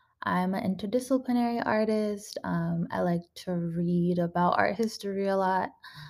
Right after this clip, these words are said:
um, in a kind of nerdy way. Um, and today I'm in Providence, Rhode Island. Um, I'm currently doing a week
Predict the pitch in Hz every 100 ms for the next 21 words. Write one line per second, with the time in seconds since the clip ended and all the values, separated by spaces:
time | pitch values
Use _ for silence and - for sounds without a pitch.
0 | - - - 170 175 180 175 180 262 _
1 | 175 170 170 - 165 170 180 175 175 180
2 | 175 175 175 - - - _ - 180 175
3 | 170 185 185 - - 196 196 196 196 196
4 | 196 190 - - 226 220 226 - 214 214
5 | 220 214 220 208 214 - - - 180 180
6 | 175 180 175 180 - 170 165 165 - 185
7 | - 185 - 190 185 180 180 - - -
8 | _ 269 311 320 277 277